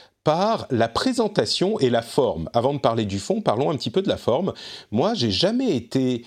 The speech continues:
hyper fan des présentations, euh, Samsung, qui sont hyper marketing,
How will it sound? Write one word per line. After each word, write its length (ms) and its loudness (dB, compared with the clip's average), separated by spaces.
hyper 340 -2
fan 280 2
des 80 2
présentations, 960 0
euh, 60 0
Samsung, 760 0
qui 180 -2
sont 500 0
hyper 800 0
marketing, 840 2